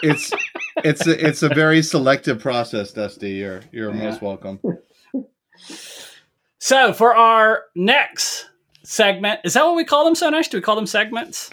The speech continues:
Speaker 2: What, what the
Speaker 1: We
Speaker 2: fuck
Speaker 1: do.
Speaker 2: do we call these things? Is that, is
Speaker 1: We
Speaker 2: that what
Speaker 1: do.
Speaker 2: they're called?
Speaker 1: Yep.
Speaker 2: All right.
Speaker 1: Seg-,
Speaker 2: For our
Speaker 1: segment.
Speaker 2: segment, for our next segment,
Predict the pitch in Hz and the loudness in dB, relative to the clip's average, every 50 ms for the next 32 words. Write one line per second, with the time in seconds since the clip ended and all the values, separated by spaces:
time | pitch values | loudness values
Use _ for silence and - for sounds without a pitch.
0 | - - 196 202 - - 202 - 143 - - - - 180 160 139 - 156 151 135 | -10 -4 -4 -2 -2 -2 0 0 2 2 2 2 0 -2 -4 -4 -4 -4 -4 -4
1 | 127 123 - - 120 120 127 131 - - - 160 147 156 160 - - 156 139 131 | -6 -8 -10 -12 -14 -14 -14 -16 -18 -16 -12 -8 -6 -4 -4 -6 -6 -6 -4 -2
2 | - - 160 160 - 165 160 165 143 143 147 143 - - - - 226 214 170 - | -2 -2 -2 -4 -4 -6 -8 -6 -2 -2 -2 -2 -4 -4 0 2 4 4 2 0
3 | - - 143 123 120 - - 202 202 190 185 - - - - - - - - - | -2 -4 -4 -4 -6 -6 0 2 2 2 2 0 -6 -10 -20 -20 -20 -20 -20 -20
4 | - - _ _ - - - 185 185 180 214 214 - - - - - 202 196 214 | -20 -20 _ _ -6 0 2 2 2 0 -2 -6 -6 -8 -8 -2 2 4 4 6
5 | 226 269 330 339 330 - - - 202 165 147 127 113 127 127 131 139 135 - - | 6 4 2 2 2 0 0 2 4 2 2 2 -2 -4 -4 -4 -4 -4 -6 -8
6 | - - | -12 -12